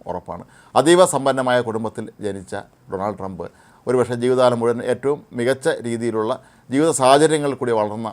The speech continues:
ഒരാളെന്നുള്ള നിലയിൽ അദ്ദേഹത്തിൻ്റെ ആരോഗ്യം പരിപാലിക്കുന്നതിൽ അദ്ദേഹം പ്രത്യേകിച്ച് എക്സർസൈസോ അല്ലെങ്കിൽ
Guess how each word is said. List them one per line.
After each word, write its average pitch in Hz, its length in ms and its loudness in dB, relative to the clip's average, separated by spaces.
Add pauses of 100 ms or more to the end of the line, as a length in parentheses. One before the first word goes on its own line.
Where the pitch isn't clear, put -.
ഒരാളെന്നുള്ള 101 540 -2
നിലയിൽ 92 220 -4
അദ്ദേഹത്തിൻ്റെ 123 340 -2
ആരോഗ്യം 123 340 0 (320)
പരിപാലിക്കുന്നതിൽ 139 720 4 (300)
അദ്ദേഹം 151 240 2
പ്രത്യേകിച്ച് 175 420 2
എക്സർസൈസോ 131 480 -2
അല്ലെങ്കിൽ 123 280 -4